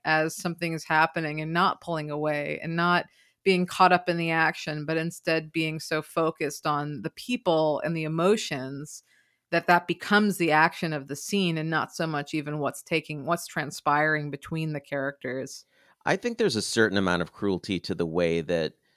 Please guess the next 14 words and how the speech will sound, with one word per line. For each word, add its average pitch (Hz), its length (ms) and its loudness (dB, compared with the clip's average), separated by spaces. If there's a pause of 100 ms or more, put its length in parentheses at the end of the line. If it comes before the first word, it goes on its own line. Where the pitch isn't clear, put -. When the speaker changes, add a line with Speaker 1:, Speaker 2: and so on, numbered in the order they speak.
(200)
Speaker 2:
Milos 85 380 -2
Forman 90 440 -4
uses 82 360 -6
his - 260 -10 (160)
camera 85 720 -2
to, 85 340 -2 (140)
to 90 120 -8
look 80 260 -6
at - 120 -10
women, 78 680 -4
actually. 60 680 -10 (280)
Like - 160 -10
in, 90 180 -6
in 92 240 -4